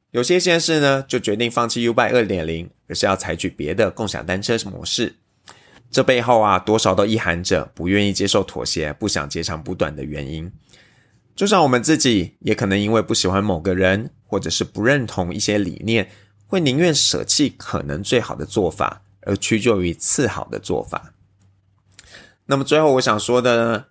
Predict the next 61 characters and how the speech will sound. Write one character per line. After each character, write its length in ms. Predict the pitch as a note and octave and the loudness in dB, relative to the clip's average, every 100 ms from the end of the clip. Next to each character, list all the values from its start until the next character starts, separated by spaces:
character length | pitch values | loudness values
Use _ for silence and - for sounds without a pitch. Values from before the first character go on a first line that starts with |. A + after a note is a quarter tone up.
| _ | _
其 160 | - | -10
实 380 | F2 F#2+ F#2+ E2+ _ _ _ _ | -6 -4 -6 -8 _ _ _ _
正 180 | - B2+ | 0 2
义 360 | B2 A#2 F#2+ - | 4 2 0 -6
真 220 | - G2+ | -6 -2
的 100 | G2+ | 0
没 120 | F2+ | -2
有 100 | F#2 | -4
想 180 | G#2 C#2+ | -4 -6
象 220 | D2 F#2 | -6 -6
中 160 | G2 G2 | -6 -6
的 80 | F2+ | -4
了 160 | D#2+ | -6
不 100 | - | -8
起。 320 | - - - _ _ _ _ _ _ | -8 -8 -8 _ _ _ _ _ _
针 180 | - E3 | -4 0
对 180 | F#3 F#3 | 4 4
一 40 | |
些 160 | F#3 F#3 | 4 2
事 240 | - F3 | 2 2
情， 380 | A2+ G#2 G#2 G2+ _ _ | 2 -2 -4 -6 _ _
或 360 | - G#3 G3+ | -8 -2 0
许 340 | D#3+ - B2+ A2+ | 2 2 0 2
真 200 | C#3+ D#3 | 0 2
的 80 | |
有 140 | C3+ A2+ | 2 2
那 120 | B2 | 0
种 240 | A#2+ A2 | 0 -2
正 200 | G2+ C3 | -2 -2
义 120 | B2+ A#2+ | 0 0
被 160 | B2 | 0
伸 280 | A2+ A2+ A2+ | 0 -4 -2
张 200 | A#2 A2+ | -2 -2
的 120 | G#2+ | -2
那 100 | G#2 | -4
个 160 | G#2 F#2 | -6 -6
moment， 720 | - A#2 A#2+ C3 B2 G#2 - - _ _ _ _ | -4 -2 0 0 0 -4 -8 -20 _ _ _ _
但 160 | D3+ D3+ | -2 0
更 240 | E3+ D#3 | 0 0
多 160 | D3+ D3+ | 4 4
的 80 | C#3 | 2
时 160 | - | 0
候， 340 | G2+ B2+ A2 - | 2 4 2 0
所 220 | - - | -8 -6
谓 140 | E2+ G#2 | -4 -2
的 120 | G2+ | -2
正 280 | - A2+ G#2+ | 0 -2 0
义 240 | A2 F#2 _ _ | -2 -4 _ _
只 120 | - | -12
不 120 | - G#2+ | -8 -4
过 120 | G#2+ | -2
是 140 | - | -2
满 240 | G#2 B1+ - | -4 -6 -8
足 180 | E2 | -6
了 140 | F#2 F#2+ | -4 -6
某 160 | D#2+ - | -8 -6
些 180 | G#2 | -2
人 140 | G#2 F2+ | 0 -2
的 80 | - | -2
私 300 | - A2+ A2+ | 0 0 2
欲。 260 | G#2+ - | 2 0